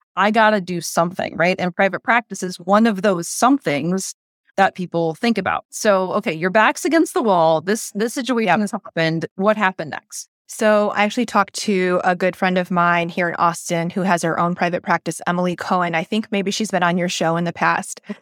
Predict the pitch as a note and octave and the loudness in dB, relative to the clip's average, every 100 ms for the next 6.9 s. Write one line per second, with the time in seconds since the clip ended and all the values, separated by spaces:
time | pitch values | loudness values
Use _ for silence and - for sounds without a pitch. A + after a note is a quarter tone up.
0 | - E3 D#3+ - A3+ G#3+ B3+ C4 C4+ A3+ | -6 -6 -6 -4 -4 -2 0 2 2 0
1 | A#3+ B3 G#3+ G#3 G#3 G#3 G#3+ G3+ - G3 | 0 2 2 2 0 0 -2 0 2 4
2 | F#3+ F#3+ - F3+ F3 E3 _ F#3 F#3+ G3 | 4 0 0 2 2 0 _ -2 0 0
3 | G3+ G3+ G3 G3+ F#3+ F3+ F#3+ - F3 - | 0 0 -2 -2 -2 -2 -4 -4 -6 -4
4 | F3 E3+ F3+ F#3 F3 F3 D#3+ D#3+ D#3+ F3 | -2 -2 -2 -2 0 0 0 0 0 0
5 | F3 F3+ F#3 F3+ E3+ D#3 - F#3 F#3+ - | 0 -4 -2 0 0 -2 2 2 2 -4
6 | E3+ C#3+ - F3 - - E3+ - | 0 0 0 -4 -2 -4 -4 -6